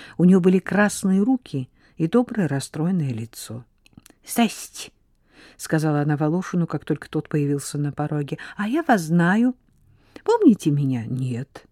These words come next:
признался Волошин, рассматривая её. «Ой, как жарко! А, а можно я сниму?» И она сняла с плеч свой тулуп. «Конечно», — спохватился Волошин, но не сделал ни одного движения. Тулуп подхватила Варя,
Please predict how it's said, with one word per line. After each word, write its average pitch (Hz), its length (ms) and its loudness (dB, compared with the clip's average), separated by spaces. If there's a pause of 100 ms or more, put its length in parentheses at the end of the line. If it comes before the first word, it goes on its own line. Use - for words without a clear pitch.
(120)
признался 143 560 -4
Волошин, 131 440 -6
рассматривая 127 640 -6
её. 123 480 -8 (220)
«Ой, 262 160 0 (180)
как 208 280 4
жарко! 269 680 -4
А, 269 180 4
а - 140 -4
можно 285 280 6
я 202 180 4
сниму?» 170 480 0 (420)
И 302 60 -6
она 190 180 2
сняла 151 340 -4
с - 120 -10
плеч - 380 -8
свой 151 220 -4
тулуп. 104 460 -10
«Конечно», — 120 640 -4 (340)
спохватился 151 680 -4
Волошин, 151 500 -2
но 151 300 -2 (320)
не 180 180 2
сделал 165 380 2
ни 165 100 2
одного 156 360 0
движения. 156 760 -2
Тулуп 226 340 2 (100)
подхватила 143 640 -4
Варя, 196 400 -4